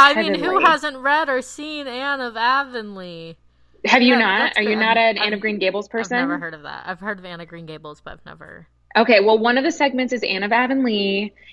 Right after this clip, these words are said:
Speaker 2: and I watched it a lot as a kid, as a youth, when you were not even a little fetus.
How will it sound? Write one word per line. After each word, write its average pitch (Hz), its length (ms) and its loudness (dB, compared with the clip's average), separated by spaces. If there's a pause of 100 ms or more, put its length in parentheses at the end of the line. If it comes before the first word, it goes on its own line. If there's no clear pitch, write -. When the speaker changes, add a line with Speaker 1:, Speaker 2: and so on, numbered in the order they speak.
(100)
Speaker 2:
and 185 120 2
I 220 160 6
watched 269 320 2
it 262 60 0
a 247 60 -2
lot 214 300 -2
as 202 120 -6
a 226 60 -6
kid, 185 320 -2
as 185 80 -4
a 202 60 4
youth, 196 360 0
when 196 140 -4
you 180 100 -2
were 196 100 0
not 196 180 2
even 202 520 2
a 214 100 -2
little 214 180 4
fetus. 196 640 4